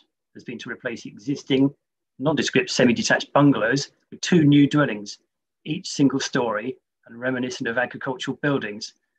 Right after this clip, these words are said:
They form a cluster of buildings with those existing on site, a bit like a farm courtyard with an open area in the centre forming an orchard. So the impact on Arvon cottages has been considered carefully through our, our own design and your planning officers.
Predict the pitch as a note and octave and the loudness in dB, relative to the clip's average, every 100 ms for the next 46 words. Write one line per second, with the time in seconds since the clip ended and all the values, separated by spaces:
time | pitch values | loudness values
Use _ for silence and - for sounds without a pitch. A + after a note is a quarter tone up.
0 | _ _ _ C3+ D#3+ C#3+ - E3 D3 - | _ _ _ -4 0 0 0 -2 -4 -4
1 | C#3 D#3 D3 A#2+ A#2 - A2+ A#2+ A2+ C3 | -4 -2 -2 -4 -8 -10 -6 -6 -4 -4
2 | - B2+ - B2+ A#2 - B2 A#2 - C#3+ | -2 -2 2 2 2 0 0 0 -6 -6
3 | C#3 C3 - D3 C3+ B2+ - _ _ _ | -2 -2 -2 0 0 -2 -8 _ _ _
4 | _ _ G#3+ G3+ B2 G#2 G#2 - - A#2+ | _ _ 0 2 0 -2 -6 -16 -14 -6
5 | B2 B2 B2 A#2 A#2 A#2 A2+ C3 B2+ A#2+ | -4 -4 -2 -2 0 0 -2 -4 -6 -4
6 | A#2+ G#2+ B2 A#2 A#2+ A2 A#2+ B2+ B2 - | -4 -2 -4 -4 -6 -6 -2 -2 -2 -8
7 | G#2 _ _ _ _ _ _ _ _ _ | -14 _ _ _ _ _ _ _ _ _
8 | - _ _ _ _ _ - B2+ C#3+ D3+ | -20 _ _ _ _ _ 0 2 2 2
9 | D3 - C#3+ C3+ B2 B2 A#2+ A2+ C3 B2+ | -4 -2 -2 -2 -2 -2 -4 -6 -8 -8
10 | A#2 A#2 C#3+ B2+ - B2 - A2 A#2 A2 | -10 -6 -4 -4 -6 -10 -10 -8 -6 -6
11 | - A#2+ A#2 G#2 G2+ - A#2 A2+ _ - | 0 0 0 -6 -10 -8 -8 -8 _ 0
12 | B2 - C3 B2+ C3 C3+ B2 A#2 A2+ A#2 | 0 4 4 6 6 4 2 0 0 -2
13 | A#2 A2+ - A2+ A#2 A2+ G#2 - G#2 | -4 -6 -6 -6 -6 -8 -10 -12 -16